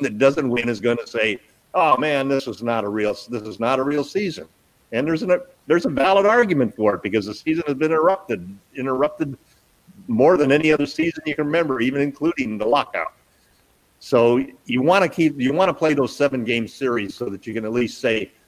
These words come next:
"I didn't take a shortcut to win a championship," if you win a championship.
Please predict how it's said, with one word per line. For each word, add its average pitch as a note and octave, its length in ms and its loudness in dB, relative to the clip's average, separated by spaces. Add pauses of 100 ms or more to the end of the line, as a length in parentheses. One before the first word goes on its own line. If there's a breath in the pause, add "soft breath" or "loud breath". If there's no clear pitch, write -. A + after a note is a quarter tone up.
(120)
"I G#2+ 100 0
didn't D#3+ 200 0
take C3+ 180 0
a A2 40 -14
shortcut - 520 -2
to G#2 80 -4
win G2 160 -4
a F2+ 40 -8
championship," - 640 -12
if E2+ 120 -20
you G2 100 -12
win F#2 140 -10
a E2 40 -14
championship. D#2+ 600 -12